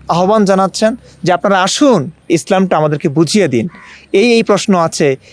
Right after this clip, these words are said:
ইসলামের এই এই সমস্যা আছে, চলুন আলোচনা করি কোরআন হাদিস থেকে।" নাস্তিকরা প্রতিনিয়ত আহ্বান জানাচ্ছে, কিন্তু কোনো আলেম তাদের সঙ্গে বসছেন না, বসতে চাচ্ছেন না। কেন?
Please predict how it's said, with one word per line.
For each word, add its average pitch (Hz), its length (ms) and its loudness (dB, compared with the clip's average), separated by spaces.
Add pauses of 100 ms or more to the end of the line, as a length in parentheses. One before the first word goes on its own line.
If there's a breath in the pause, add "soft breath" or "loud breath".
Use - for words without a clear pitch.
ইসলামের 180 380 0
এই 196 220 2
এই 208 60 2
সমস্যা 185 420 -2
আছে, 151 280 -2 (320 soft breath)
চলুন 277 240 2
আলোচনা 220 360 2
করি 175 220 0
কোরআন 175 200 -2
হাদিস 160 260 -2
থেকে।" 147 280 -6 (420)
নাস্তিকরা 214 500 -2
প্রতিনিয়ত 233 640 2 (440)
আহ্বান 175 320 0
জানাচ্ছে, 127 460 -2
কিন্তু 160 240 -4
কোনো 202 300 0
আলেম 170 580 0 (360 soft breath)
তাদের 160 220 0
সঙ্গে 160 260 -4
বসছেন 127 380 -4
না, 110 200 -4
বসতে 131 260 -6
চাচ্ছেন 117 360 -6
না। 110 160 -10 (420)
কেন? 127 160 -4